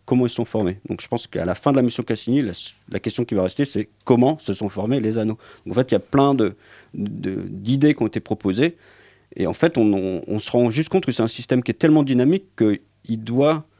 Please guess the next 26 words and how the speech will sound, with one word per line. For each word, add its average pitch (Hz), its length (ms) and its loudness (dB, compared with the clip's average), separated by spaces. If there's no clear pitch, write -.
il 110 60 -4
doit 143 160 6
disparaître 147 460 0
très - 180 -4
rapidement. 120 560 -2
Donc, - 240 -6
le, 101 140 0
le 101 100 2
fait - 220 0
qu'on 131 120 2
observe 127 300 2
les 117 180 2
anneaux 110 200 2
maintenant, 151 400 0
ça - 160 -8
signifie - 580 -2
que 110 100 -4
soit - 300 2
ils 156 80 4
étaient 127 160 0
beaucoup 139 260 -2
plus 143 140 -2
gros 127 180 2
dans 120 60 2
le 110 80 -4
passé, 135 320 -4